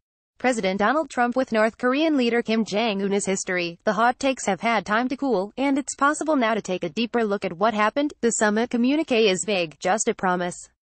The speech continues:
Most important is what we've learned about Kim as a person, a leader, and a negotiator. Kim Jong-un is a still a young and in many ways unformed man. In Singapore, he found himself out in the wider world, exposed to the international public's eye for the first time as his nation's leader.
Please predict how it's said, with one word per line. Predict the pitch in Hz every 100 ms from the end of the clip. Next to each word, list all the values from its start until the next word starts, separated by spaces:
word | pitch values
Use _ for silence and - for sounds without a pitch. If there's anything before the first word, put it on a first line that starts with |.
| _ _ _ _ _ _ 233
Most | 285 -
important | 226 190 262 302 226 220
is | 185 180
what | 208 202
we've | 226
learned | 196 226 226
about | 202 175 170
Kim | - 233
as | 220 185
a | -
person, | 185 180 233 254 -
a | 180
leader, | 220 254 294 240
and | 226 214
a |
negotiator. | 170 170 208 - 208 185 170 170 - _ _ _ _ _ _ _ -
Kim | 208 240
Jong-un | 196 233 196 196 185
is | 180
a |
still | 214 - 254 247
a |
young | 196 202 226
and | 208
in | 214
many | 220 247 302
ways | 190 190 202
unformed | 202 - 240 277 269
man. | 208 190 165 165 _ _ _ _ _ _ _ -
In |
Singapore, | 220 233 233 233 220 233 -
he | 254
found | 233 214
himself | 226 196 - 185 -
out | 208 220
in | 180
the | 175
wider | 170 180 240 226
world, | 175 180 -
exposed | 190 - 196 190 214
to | -
the | 202 196
international | 196 226 254 220 220 - 247
public's | 240 226 208 -
eye | 196 190
for | -
the | 202
first | - 262 294 -
time | 269 269
as | 208
his | 226 220
nation's | 220 226 254 220 190
leader. | 190 175 165